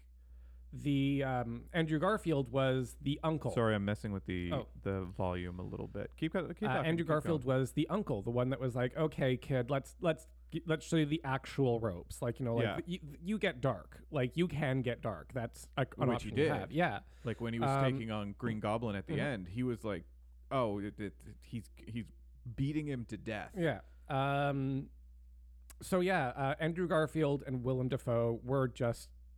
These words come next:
Speaker 1: the movie for me.
Speaker 2: Yeah, like, they,
Speaker 1: Um,
Speaker 2: like, it was the, like, Andrew Garfield just because he's so charismatic,
Speaker 1: Mm-hmm.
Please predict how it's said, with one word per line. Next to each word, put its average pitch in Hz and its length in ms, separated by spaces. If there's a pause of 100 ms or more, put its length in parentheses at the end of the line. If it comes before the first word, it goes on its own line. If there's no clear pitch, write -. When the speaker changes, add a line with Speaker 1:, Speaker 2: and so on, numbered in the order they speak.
Speaker 1:
the 139 220
movie 110 540 (240)
for 139 160
me. 101 240 (240)
Speaker 2:
Yeah, 113 320
like, 123 240
they, 147 160
Speaker 1:
Um, - 100
Speaker 2:
like, 123 200 (240)
it 180 160
was 165 220
the, 147 360
like, 131 320
Andrew 196 240
Garfield 131 380
just 117 160
because 120 300
he's 131 180
so 165 400
charismatic, 95 720 (140)
Speaker 1:
Mm-hmm. 131 180